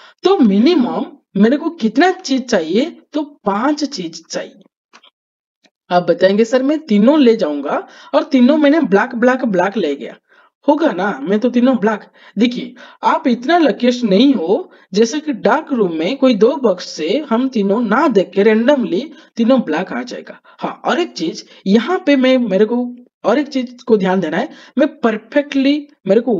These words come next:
worst चीज चाहिए, worst case चाहिए। मतलब इतना मैं अगर ले आऊंगा तो confidently मैं कह सकता हूँ तीनों black और तीनों same color होगा। तो ये मेरे को बताए, Question समझ में आ रहा है ना मैं क्या कह रहा हूँ?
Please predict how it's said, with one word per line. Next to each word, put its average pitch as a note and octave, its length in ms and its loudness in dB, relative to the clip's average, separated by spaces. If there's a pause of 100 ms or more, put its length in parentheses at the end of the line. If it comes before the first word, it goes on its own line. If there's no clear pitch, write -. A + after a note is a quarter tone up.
worst C4+ 300 2
चीज G3 280 -6
चाहिए, A#2+ 280 -6 (340)
worst A#3+ 380 2
case A3 240 0
चाहिए। C3 320 -4 (120)
मतलब B3+ 320 0
इतना C4 300 0
मैं D4+ 140 2
अगर C4 220 2
ले G3 200 2
आऊंगा G3 360 -2 (220)
तो D4+ 100 0
confidently C#4+ 760 0
मैं D4+ 180 2
कह C#4 120 4
सकता C4+ 260 -2
हूँ C4+ 100 2
तीनों A3+ 320 2
black F#3+ 280 -2
और G#3 120 0
तीनों G#3+ 260 2
same F3+ 240 -4
color D#3 200 -2
होगा। C3 300 -8 (480)
तो C#4 100 6
ये A3+ 240 4
मेरे C4+ 180 4
को A#3+ 100 -4
बताए, - 360 -4 (260)
Question D#4 260 0
समझ D#4+ 260 0
में D#4+ 100 2
आ D#4+ 40 4
रहा D#4+ 80 4
है D#4 60 4
ना D#4 60 4
मैं D4 120 2
क्या C#4+ 140 4
कह C#4 100 2
रहा C#4 80 4
हूँ? - 120 -12